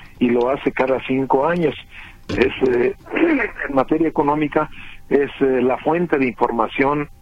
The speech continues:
eh, económica básica más completa y detallada que tiene México. Y es necesaria para tomar decisiones, para analiz-, para hacer análisis del, precisamente del tema económico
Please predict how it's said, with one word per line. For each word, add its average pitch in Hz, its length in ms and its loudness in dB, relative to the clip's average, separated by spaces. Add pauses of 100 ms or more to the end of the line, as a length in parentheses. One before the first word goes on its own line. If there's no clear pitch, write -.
(240)
eh, 127 340 -2
económica 127 680 0
básica 123 480 -2
más 123 220 -2
completa 123 600 -2 (300)
y 135 100 0
detallada 117 580 0
que 101 100 -10
tiene 113 580 -2
México. 127 500 -4 (680)
Y 127 140 2
es 143 100 0
necesaria 151 640 0
para 110 500 0
tomar 131 340 0
decisiones, 139 880 0
para 104 520 -2 (460)
analiz-, 120 380 -2 (220)
para 120 180 0
hacer 147 180 -2
análisis 139 640 0
del, 107 680 0 (360)
precisamente 147 540 0
del 117 160 0
tema 143 200 0
económico 143 720 0